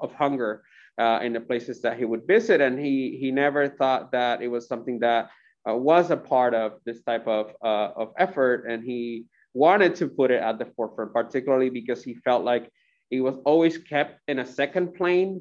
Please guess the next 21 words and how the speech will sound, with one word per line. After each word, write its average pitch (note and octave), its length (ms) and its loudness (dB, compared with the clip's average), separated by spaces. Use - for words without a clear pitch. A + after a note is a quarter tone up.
but C3 140 0
he C3+ 100 -4
needed C#3 360 0
to C3 100 -12
put B2 160 2
it A2+ 180 0
in A#2 120 -4
a A2 220 -8
first A#2 320 -6
plane G#2 460 -6
because C#3 320 2
it C#3+ 60 4
was C3+ 140 4
so C#3 180 4
obvious C#3 380 4
and B2+ 80 -2
it's B2 120 -8
affecting B2+ 400 -6
so B2 260 -2
many A#2 240 -2
people. F2+ 600 -8